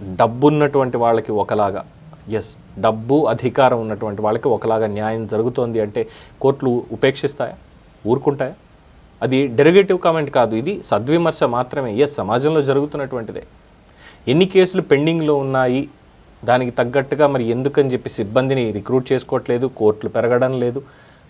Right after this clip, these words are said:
ఆ, కేసు విచారణకు సంబంధించి ఎక్కడెక్కడి నుంచి లోపాలు ఉన్నాయని చూస్తే పైనుంచి కింద దాకా లోపాల పొట్టే కనిపిస్తోంది సామాన్యుడి దగ్గరికి వచ్చేసరికి.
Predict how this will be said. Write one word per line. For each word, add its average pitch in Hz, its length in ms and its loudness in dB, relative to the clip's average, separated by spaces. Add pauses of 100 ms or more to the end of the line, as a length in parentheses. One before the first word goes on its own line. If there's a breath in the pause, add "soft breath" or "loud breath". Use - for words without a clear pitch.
ఆ, 123 140 0 (100)
కేసు 113 240 0
విచారణకు 127 420 2
సంబంధించి 120 680 -4 (360 loud breath)
ఎక్కడెక్కడి 180 520 4
నుంచి 156 220 -2
లోపాలు 139 380 4
ఉన్నాయని 131 280 -2
చూస్తే 123 200 -4
పైనుంచి 151 600 -2
కింద 151 180 -4
దాకా 143 560 0 (200)
లోపాల 117 460 2
పొట్టే 147 400 0
కనిపిస్తోంది 139 580 -4
సామాన్యుడి 139 560 2
దగ్గరికి 120 240 -2
వచ్చేసరికి. - 420 -8